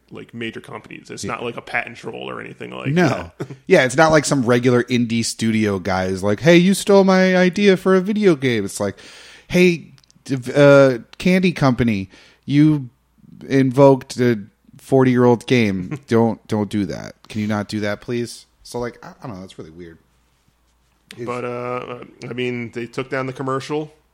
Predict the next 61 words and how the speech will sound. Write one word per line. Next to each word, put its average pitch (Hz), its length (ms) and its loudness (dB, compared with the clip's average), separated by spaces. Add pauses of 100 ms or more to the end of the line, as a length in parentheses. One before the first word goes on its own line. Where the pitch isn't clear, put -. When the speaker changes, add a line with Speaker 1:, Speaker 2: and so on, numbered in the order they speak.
(540)
Speaker 2:
Oh, 107 160 -12
well, 98 100 -12
that's 127 280 -6
good. 82 320 -18 (440)
They 107 80 -16
took - 240 -14
down 107 180 -6
the 104 80 -6
year-old 98 640 -6
commercial 95 440 -12
for - 140 -20
Kit - 240 -16
Kat. 85 280 -20 (260)
Speaker 1:
Well, 147 280 -2
I 156 60 -4
mean, 156 120 -2
Speaker 2:
How 165 60 4
Speaker 1:
we 165 80 6
Speaker 2:
will 170 60 8
Speaker 1:
don't, 175 100 6
Speaker 2:
anybody 175 220 6
Speaker 1:
we 170 60 6
don't 175 140 8
Speaker 2:
know 170 60 6
what 170 120 8
Speaker 1:
exactly, 156 180 -2
Speaker 2:
Kit 139 60 -4
Kats 123 260 2
Speaker 1:
we 196 60 4
don't 190 140 4
Speaker 2:
are 165 40 -2
now? - 60 -2
Speaker 1:
exactly 143 360 -2
know, 120 340 -6
like, 117 320 -14
how 117 180 -8
long 113 300 -12
this - 140 -16
has 110 120 -18
kind 110 180 -14
of 107 60 -16
Speaker 2:
That's 107 180 -6
Speaker 1:
been 104 120 -12
Speaker 2:
true. - 60 -12
Speaker 1:
in 110 60 -14
the 110 60 -14
works. 120 380 -10
Speaker 2:
Yeah, 104 100 -8
Speaker 1:
This 85 80 -10
Speaker 2:
that's 117 80 -12
Speaker 1:
might 113 60 -10
have 110 80 -10
Speaker 2:
true. 110 80 -12
Speaker 1:
been 107 40 -16
something 110 260 -14
that's 107 120 -14
been 107 280 -14 (720)
in 117 220 -8
legal, 117 600 -6
you 123 120 -10
know, 123 420 -10